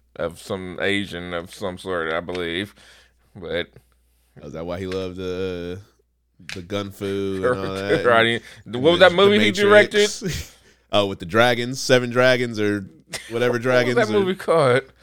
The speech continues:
Speaker 2: one something. It was, it bombed. I know that much.
Speaker 1: <laughs> Yeah, he ain't directed since. What was that movie called?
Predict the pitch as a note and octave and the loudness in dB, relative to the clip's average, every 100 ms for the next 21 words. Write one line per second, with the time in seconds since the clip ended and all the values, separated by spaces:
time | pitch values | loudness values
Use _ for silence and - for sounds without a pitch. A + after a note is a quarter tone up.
0 | F2+ G#2 A#2+ A#2+ C3 B2 B2 A2+ A#2+ B2 | -10 -6 -6 -4 -4 -4 -4 -6 -6 -10
1 | - D#3 A2 E2+ D#3 A2 A2+ G2+ F#2+ G2 | -4 0 0 2 2 4 4 4 -2 -6
2 | G2+ G2 G#2 E2+ - F#3+ - F#3 B3+ F#3+ | -4 -2 -2 -4 -4 -4 -2 0 6 4
3 | D3+ B2 A2+ G2 A#2 A2+ G2+ G#2 G#2 G2 | 4 2 4 4 4 2 4 4 4 -2
4 | - B2+ G2+ - - - - - _ _ | 0 2 2 -2 -14 -20 -20 -20 _ _
5 | - E4 E4 F4+ F#4 E4 - A#2 G2+ | -18 -6 -4 -2 -4 -4 -2 0 0